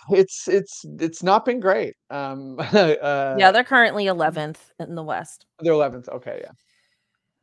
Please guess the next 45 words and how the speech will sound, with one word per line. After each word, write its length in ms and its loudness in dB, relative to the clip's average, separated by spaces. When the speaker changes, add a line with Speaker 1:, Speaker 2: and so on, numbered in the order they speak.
Speaker 2:
Um, 320 4
you 140 4
know, 240 6
I, 180 4
I 140 8
will 100 2
say 160 -4
this. 280 -4
I 120 0
think 460 -8
this 200 -4
is 140 -12
gonna 180 -8
be 160 -6
my 240 -2
big, 320 -10
my 160 -10
big 240 -12
take. 300 -12
Uh, 100 -4
you 140 -6
know, 80 2
maybe 340 -2
the 120 0
Warriors 600 0
aren't 220 -6
done, 280 -6
quote 180 -8
unquote, 400 -8
but 180 -2
this 160 8
season 480 -8
is 160 -14
done. 240 -20
That 200 6
is 120 -2
my 140 0
big 240 -2
take. 260 -10
I 220 4
don't 220 -4
think 280 -6
they 140 -4
can 300 -12
recover 840 -10